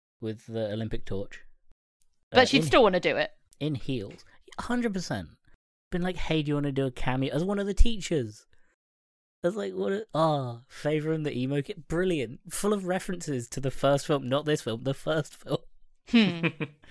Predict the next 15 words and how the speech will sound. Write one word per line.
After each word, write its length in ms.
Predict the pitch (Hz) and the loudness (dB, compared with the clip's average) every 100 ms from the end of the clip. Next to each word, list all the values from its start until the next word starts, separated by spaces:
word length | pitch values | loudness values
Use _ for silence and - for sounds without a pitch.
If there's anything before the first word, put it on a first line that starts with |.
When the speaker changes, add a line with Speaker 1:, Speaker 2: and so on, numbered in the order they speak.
| - - | -20 -20
Speaker 1:
<laughs> 560 | _ - _ _ - - | _ -20 _ _ -16 -8
Amazing. 720 | 151 160 165 143 117 104 117 | -2 0 0 0 -2 -6 -2
That's 220 | 131 151 | 0 2
what 100 | 170 | 0
we're 80 | 151 | 0
gonna 180 | 151 135 | 0 0
do 120 | 135 | 2
with 100 | 131 | 2
your 100 | 127 | 0
money, 400 | 123 117 101 101 | 0 -2 -4 -6
the 120 | 101 107 | -10 -6
Patreon 460 | 107 104 - 98 | -4 -4 -6 -10
money, 240 | 95 98 104 | -10 -12 -6
'cause 160 | 123 | -2
I'm 340 | 147 208 139 | 0 0 -4